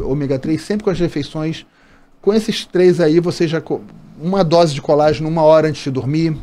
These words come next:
por exemplo. Creatina a hora que quiser. Com esses suplementos muito básicos e seguros,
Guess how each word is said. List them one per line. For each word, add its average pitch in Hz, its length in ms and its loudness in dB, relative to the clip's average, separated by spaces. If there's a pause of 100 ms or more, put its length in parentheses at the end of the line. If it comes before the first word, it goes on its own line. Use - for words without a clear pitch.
(120)
por 135 120 -4
exemplo. 143 600 -6 (380)
Creatina 175 540 2
a 160 40 4
hora 165 180 6
que - 100 -10
quiser. 147 460 -4 (380)
Com 214 100 2
esses 220 180 2
suplementos 196 400 -2
muito 214 240 -2
básicos 170 480 -2
e 160 60 -4
seguros, 151 640 -2